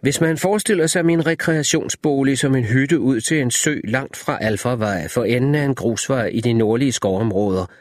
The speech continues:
kan man godt tro om igen. Vi snakker om en forstad til saint Paul.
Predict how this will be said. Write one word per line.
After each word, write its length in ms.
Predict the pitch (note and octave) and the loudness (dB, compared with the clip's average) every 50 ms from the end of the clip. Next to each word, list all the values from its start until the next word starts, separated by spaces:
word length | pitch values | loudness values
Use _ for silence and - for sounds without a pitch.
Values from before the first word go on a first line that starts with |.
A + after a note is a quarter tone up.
| _ - | _ -6
kan 120 | - B2 A2 | -6 -4 -2
man 120 | A2+ A2 | -2 -2
godt 180 | - A2+ A2 - | -2 -4 -4 -4
tro 180 | - - G2+ F2+ | -4 -4 -4 -4
om 160 | D#2 C#2+ D#2 | -4 -6 -8
igen. 240 | D#2 C#2 - C#3+ - _ _ _ _ _ _ _ _ _ - - - - - _ - | -8 -8 -10 -12 -14 _ _ _ _ _ _ _ _ _ -20 -20 -20 -20 -14 _ -6
Vi 60 | - | -4
snakker 320 | - B2 B2 C3+ C#3+ D#3+ | 0 0 0 0 0 0
om 120 | D#3 D3+ D3+ | 0 0 -2
en 80 | C#3 | -2
forstad 440 | - - A#2+ B2 A#2+ - - C#3 B2+ | -2 0 0 0 0 0 -2 -2 -2
til 140 | - - A#2 | -2 -2 -2
saint 240 | - B2 G#2+ G2 - | 0 -2 -2 -4 -4
Paul. 260 | - F2 D#2+ C#2 | -6 -6 -6 -6